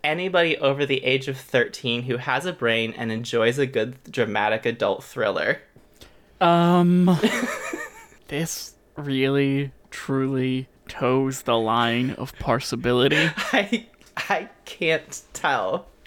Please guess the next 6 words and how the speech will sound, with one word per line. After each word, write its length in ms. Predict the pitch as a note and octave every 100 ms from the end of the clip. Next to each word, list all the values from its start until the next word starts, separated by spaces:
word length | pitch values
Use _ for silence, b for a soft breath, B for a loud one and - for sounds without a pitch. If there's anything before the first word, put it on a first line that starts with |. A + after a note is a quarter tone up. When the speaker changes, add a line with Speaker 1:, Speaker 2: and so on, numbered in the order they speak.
| b b b b
Speaker 2:
I 540 | D#3 D#3 D#3+ D#3+ D#3 D#3 -
think 540 | - - C#3 D3 - _ -
this 460 | - C#3 C#3 - - _ -
might 420 | C#3 C3 C#3 - - - -
just 560 | - B2+ C3 - - - -
be 520 | C#3+ C#3 A#2+ A#2+ C#3+